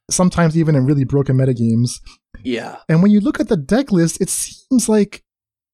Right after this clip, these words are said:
Speaker 1: every set or every other set,
Speaker 2: It gets a new
Speaker 1: Amulet gets a
Speaker 2: card.
Speaker 1: huge upgrade. Like, they get new cards all the time,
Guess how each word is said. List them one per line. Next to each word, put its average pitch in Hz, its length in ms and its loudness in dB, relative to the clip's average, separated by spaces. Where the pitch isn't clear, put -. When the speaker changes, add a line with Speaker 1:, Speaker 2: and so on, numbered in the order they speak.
Speaker 1:
every 214 440 2
set 208 340 2
or 185 80 -4
every 180 220 2
other 180 160 2
set, 190 220 2
Speaker 2:
It 180 80 -6
gets 175 160 0
a - 20 4
new 160 60 6
Speaker 1:
Amulet 170 220 2
gets - 180 0
a 175 40 0
Speaker 2:
card. 156 60 -4
Speaker 1:
huge 170 340 2
upgrade. 175 460 0
Like, 131 160 0
they 143 140 0
get 180 160 -2
new 165 260 2
cards 165 480 0
all 185 220 2
the 247 80 2
time, 143 480 0